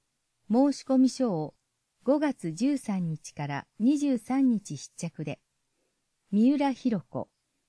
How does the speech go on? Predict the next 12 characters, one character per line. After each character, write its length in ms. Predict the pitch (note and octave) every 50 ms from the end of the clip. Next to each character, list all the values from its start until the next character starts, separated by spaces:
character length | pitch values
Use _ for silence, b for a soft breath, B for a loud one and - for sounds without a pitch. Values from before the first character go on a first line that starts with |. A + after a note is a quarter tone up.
| _ _ -
郵 180 | G#3 A#3+ B3
便 240 | A3+ A#3 B3 A#3+ A#3
番 240 | A3+ A3+ A3+ A3+ G#3+
号 320 | F#3+ F#3 F3+ F3+ E3+ - _ -
一 320 | F#3+ F#3 - - C#4+ D4+
六 260 | D#4 D4+ - - G#3+
八 300 | F#3+ F#3 F#3+ - - G#3+
の 220 | F#3 E3+ E3 - -
零 260 | E3 G3 B3 C#4+ C#4+
零 220 | C4+ D4+ D4 B3+ F#3
六 320 | D#3+ D3 - - G#3 G3+
五、 320 | F3+ F#3 F3+ D#3 C3+ -